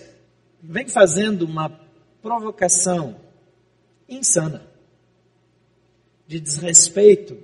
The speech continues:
ao próximo há muitos anos.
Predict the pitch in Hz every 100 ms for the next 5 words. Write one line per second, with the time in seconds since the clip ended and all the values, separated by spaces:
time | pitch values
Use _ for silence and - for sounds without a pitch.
0 | - _ _ _ _ _ _ - 151 175
1 | 185 202 - - - - _ 175 190 254
2 | - 123 - - - - -